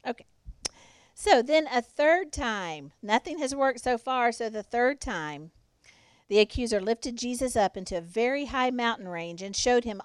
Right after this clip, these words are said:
all the kingdoms of the world and all the splendor that goes with it, showing him his power. You know, all of this, you could have all of this. "And all of these kingdoms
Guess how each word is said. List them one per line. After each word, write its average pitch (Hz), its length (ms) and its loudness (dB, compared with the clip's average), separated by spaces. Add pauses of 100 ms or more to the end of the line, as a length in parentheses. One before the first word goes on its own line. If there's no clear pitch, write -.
all 339 380 4
the 359 120 -8
kingdoms 302 600 -4
of 233 120 -2
the 220 100 -6
world 180 640 -2 (480)
and 196 120 -8 (100)
all 240 340 4
the 262 160 -2
splendor 226 520 -6
that 165 160 -6
goes 180 240 -8
with 170 240 -10
it, - 160 -16
showing 254 420 -4
him 165 220 -10
his 170 200 -8
power. 165 640 -8 (440)
You 196 120 -6
know, 170 400 2 (100)
all 269 300 -2
of 226 120 -2
this, 170 420 -4 (300)
you 254 180 -6
could 240 160 -6
have 190 280 -8
all 254 380 0
of 175 140 -6
this. 143 440 -16 (320)
"And 180 220 -12
all 285 240 4
of 320 80 0
these 294 240 -6
kingdoms 285 400 -4